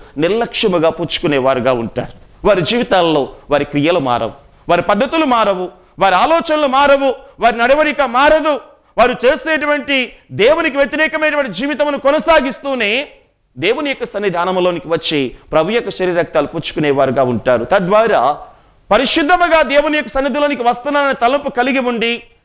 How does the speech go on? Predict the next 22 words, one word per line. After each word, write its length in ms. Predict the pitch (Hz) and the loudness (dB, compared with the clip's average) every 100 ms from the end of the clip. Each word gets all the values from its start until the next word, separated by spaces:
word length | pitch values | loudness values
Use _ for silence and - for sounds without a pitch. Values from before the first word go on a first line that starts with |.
| _ _ - | _ _ -10
అపరాధిగా 640 | 131 220 262 294 277 247 | -2 0 2 2 2 0
తీర్పు 340 | 233 214 254 240 | -2 -4 -8 -8
తీర్చబడి, 680 | 226 220 214 175 170 156 - _ - | -8 -6 -4 -2 0 -2 -6 _ -4
అపరాధులుగా 640 | 180 269 320 320 330 302 | 0 4 4 4 2 0
మార్చబడి 560 | 247 269 - 277 240 233 | 2 0 0 -2 -2 -2
ప్రభు 300 | 190 214 254 | -2 -4 -4
సన్నిధిలోంచి 760 | 226 202 202 190 160 185 160 131 - | -6 -6 -4 -4 -4 -4 -4 -4 -12
బయటకు 420 | 113 156 185 226 202 | -2 0 0 -4 -2
వెళ్ళేవారుగా 560 | 196 226 165 156 156 | 2 2 2 0 0
వారు 220 | 147 143 | 0 0
ఉంటున్నారు. 520 | 139 156 180 143 123 113 | -2 -4 -2 0 0 -2
ప్రభుని 340 | 185 233 302 | -2 0 -2
ప్రియమైన 240 | 294 294 | -2 -2
దేవుని 220 | 262 254 262 | 0 -2 -2
పిల్లారా, 460 | 247 180 135 110 - _ _ | 0 2 2 -2 -6 _ _
లూకాసు 420 | 220 277 339 269 262 | -2 2 2 0 0
వార్తలో 380 | 254 247 254 | 0 0 0
యేసుక్రీస్తు 540 | 202 240 262 247 226 233 | 0 0 -4 -8 -6 -4
ప్రభు 220 | 214 185 | -2 0
వారు 320 | 196 190 175 - - | 2 2 -2 -8 -4
ఒక 160 | 180 | -4
ఉపమానం 420 | 147 151 170 185 | -4 -4 -2 -2